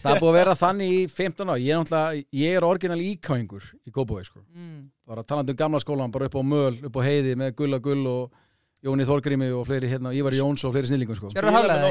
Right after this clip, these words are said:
Speaker 2: ekki?
Speaker 3: nokkrum kempum.
Speaker 1: Já, já, já, já. Ég sé sett, þegar ég er, ég er sjötíu og fjögur og Gulli Jónsi og Ívar Jóns og fleiri eru sjötíu og fimm, sko. Þannig að við, við fyrir að ferðum saman upp alla yngri flokka.
Speaker 3: Já.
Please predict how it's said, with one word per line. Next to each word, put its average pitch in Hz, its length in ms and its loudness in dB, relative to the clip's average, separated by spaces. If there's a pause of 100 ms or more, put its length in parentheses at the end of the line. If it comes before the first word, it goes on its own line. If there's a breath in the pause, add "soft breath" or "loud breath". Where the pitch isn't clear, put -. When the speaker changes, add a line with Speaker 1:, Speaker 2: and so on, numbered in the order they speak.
Speaker 2:
ekki? 156 140 -4
Speaker 3:
nokkrum - 80 -12
kempum. - 460 -8 (540)
Speaker 1:
Já, 120 160 2
já, 175 140 0
já, 196 240 -2
já. 110 400 -10
Ég 160 100 2
sé 160 140 -2
sett, 143 160 -4
þegar 139 240 -8
ég 156 160 -4
er, 151 80 -4
ég 139 300 -4
er 151 40 2
sjötíu 147 240 -4
og 127 60 -8
fjögur 127 340 -8 (540)
og 120 80 -20
Gulli 156 420 2
Jónsi 143 320 0
og 139 60 0
Ívar 143 180 2
Jóns 143 160 -2
og 135 80 -4
fleiri 139 240 0
eru 127 140 -4
sjötíu 135 180 -4
og 127 60 -4
fimm, 131 160 -2
sko. - 100 -18
Þannig 107 140 -10
að 123 80 -4
við, - 140 -10 (100)
við 139 160 -6
fyrir 147 160 -8
að 139 80 -6
ferðum 147 260 -2
saman 147 300 -2
upp - 60 -4
alla 139 180 -2
yngri 127 100 -2
flokka. 92 260 -10
Speaker 3:
Já. 117 220 -16